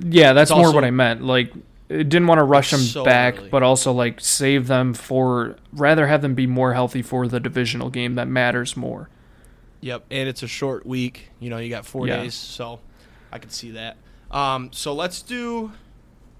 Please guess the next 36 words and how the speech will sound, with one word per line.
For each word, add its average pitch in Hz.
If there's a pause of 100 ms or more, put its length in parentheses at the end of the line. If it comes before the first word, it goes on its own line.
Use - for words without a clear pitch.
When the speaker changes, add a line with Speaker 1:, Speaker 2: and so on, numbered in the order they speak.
(480)
Speaker 2:
I 135
don't 156
know 143
how 147
much 143
more 143
you 135
have 131
to 123
say 131
about 120
Thursday 123
night, 120
but 131
let's 175
just 180
do, 190
like, 135
let 135
me 196
go, 180
let 147
me 185
cook, 170 (440)
then 151
you 175
can 190
rebuttal, 151
and 135
we'll 135
do 135
the 127
same 131
for -
you, 117
okay? 147